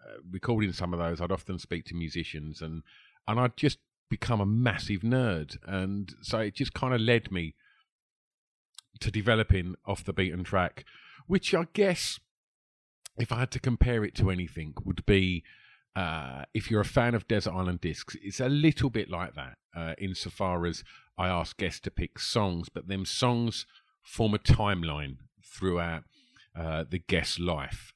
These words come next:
And, uh, and, and then in and around that, I like to talk about the area they were brought up in and how that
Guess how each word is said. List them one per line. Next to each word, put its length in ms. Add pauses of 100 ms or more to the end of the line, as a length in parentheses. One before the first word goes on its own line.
(100)
And, 360 (180)
uh, 360 (180)
and, 180
and 160
then 260
in 120
and 120
around 420
that, 180 (280)
I 80
like 280
to 100
talk 220
about 200
the 180
area 280
they 100
were 140
brought 260
up 240
in 220
and 160
how 480
that 220